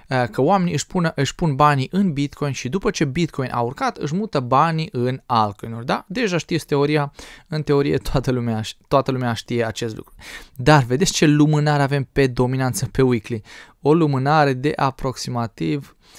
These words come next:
eh, șapte la sută până în aceste momente. Eh, și mă aștept ca dominanța să meargă, să testeze încă o dată această zonă de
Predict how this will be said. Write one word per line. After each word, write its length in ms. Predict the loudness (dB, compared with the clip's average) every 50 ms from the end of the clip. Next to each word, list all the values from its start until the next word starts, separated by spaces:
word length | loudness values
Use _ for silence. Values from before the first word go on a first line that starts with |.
| -20 -20 -20 -20 _ _ -2
eh, 520 | 0 2 2 2 0 0 0 -2 -2 -4 -6 -10 _ _
șapte 760 | -10 -8 -6 -4 0 2 4 4 2 0 _ -4 -2 0 2
la 120 | 2 0 -2
sută 560 | -2 -4 -6 -6 -2 0 0 0 0 -2 _ _
până 260 | -2 0 0 0 -2
în 180 | -4 -4 -4 -4
aceste 360 | -4 -6 -6 -8 -8 -8 -6
momente. 520 | -6 -6 -6 -6 -8 -10 -16 -18 -20 -20 _ _ _ _ _ -18 -18 -18 -18 -20 -20 _ _ _
Eh, 180 | -2 -2 0
și 180 | 0 -2 -2 -2
mă 180 | 0 0 0
aștept 300 | 0 -2 -4 -6 -8 -4
ca 80 | -2 0
dominanța 420 | 0 0 0 0 -2 -2 -2 -4
să 140 | -4 -4 -2
meargă, 360 | -2 -2 0 0 -2 -2 -4 -4
să 280 | -6 -8 -4 -2 -4
testeze 440 | -2 -2 -4 -4 -2 -4 -4 -4 -6 -4
încă 240 | -2 -2 0 2 2
o 20 |
dată 240 | 2 2 0 0 -2
această 480 | -2 0 0 -2 -2 -2 -2 -2 -2 -2
zonă 260 | 0 -2 -4 -4 -4
de 180 | -6 -6 -8